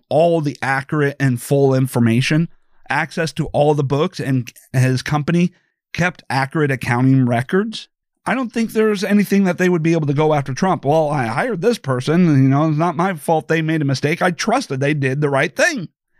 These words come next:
And that's assuming that there was anything to find. But how much do you want to bet here that after Trump's tax returns are turned over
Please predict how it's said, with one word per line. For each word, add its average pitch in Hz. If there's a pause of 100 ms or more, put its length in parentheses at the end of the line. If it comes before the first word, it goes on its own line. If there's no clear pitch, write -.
And 220
that's 330
assuming 226
that 180
there 170
was 139
anything 160
to 254
find. 95 (360)
But 233
how 220
much 339
do 294
you 220
want 170
to 147
bet 117
here - (400)
that 151
after 196
Trump's 170
tax 131
returns 95
are 123
turned 139
over 127